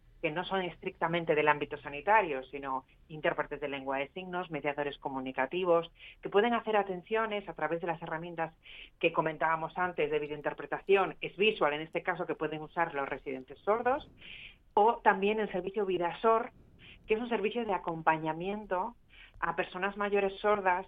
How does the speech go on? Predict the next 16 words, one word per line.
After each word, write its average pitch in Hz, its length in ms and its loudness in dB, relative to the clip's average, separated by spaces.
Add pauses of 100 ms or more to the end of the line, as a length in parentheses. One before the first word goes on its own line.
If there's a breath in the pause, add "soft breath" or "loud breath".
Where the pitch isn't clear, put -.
(160)
en 165 100 -6
las 151 220 -2
que 156 260 -4 (160)
un 254 160 0
profesional 226 640 -2
sordo 202 500 0
directamente 180 680 -2
les 165 240 -2
atiende 147 720 -2
y 139 100 -8
eso 147 160 -2
hace 160 200 0
que 165 100 0
la 151 140 4
comunicación 147 680 -6 (100)
sea 143 360 2